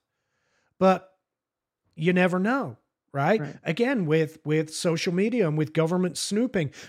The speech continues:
Speaker 1: we got into this the other day with Apple now, um, now, uh,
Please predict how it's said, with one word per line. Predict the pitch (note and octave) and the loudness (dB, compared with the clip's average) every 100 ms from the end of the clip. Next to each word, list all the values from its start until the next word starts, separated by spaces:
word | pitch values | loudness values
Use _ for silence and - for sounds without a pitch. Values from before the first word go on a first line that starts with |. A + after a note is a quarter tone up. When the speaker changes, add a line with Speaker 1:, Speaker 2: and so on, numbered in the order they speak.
| - | -4
Speaker 1:
we | D#3+ | 0
got | F3 E3+ | 2 2
into | F3 E3 | 0 -2
this | E3+ F3+ - | -2 -2 0
the | F3+ | 0
other | F3+ | 2
day | E3+ G3+ A3+ | 0 2 2
with | G#3+ E3 D3 - | 2 2 0 -2
Apple | F3+ G3+ - D#3+ D3+ - - _ - | -2 0 0 0 0 -8 -20 _ -6
now, | D3+ E3+ F3+ F#3 E3+ E3+ | 0 4 4 2 2 6
um, | E3+ E3 E3 D#3+ - _ _ _ | 6 6 2 -6 -12 _ _ _
now, | D#3+ F3 F3 F3 F3 | -2 2 4 4 2
uh, | - E3+ D#3+ D#3 | 0 2 4 2